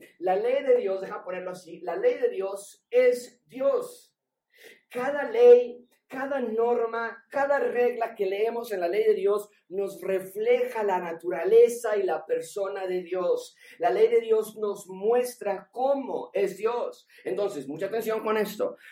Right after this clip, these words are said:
Por eso tiene muchísima relevancia cuando Jesucristo viene a escena y dice estas palabras: "No piensen que he venido a abrogar la ley o los profetas,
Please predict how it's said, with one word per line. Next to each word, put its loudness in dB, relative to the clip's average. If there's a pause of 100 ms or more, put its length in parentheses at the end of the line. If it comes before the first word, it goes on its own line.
Por 0
eso -4
tiene 2
muchísima -2
relevancia -2
cuando -6
Jesucristo -8
viene 0
a -4
escena -4
y -4
dice -14
estas -18
palabras: -4
"No -2
piensen -2
que 0
he 2
venido 2
a 4
abrogar -2
la -4
ley 2 (400)
o 0
los -6
profetas, -4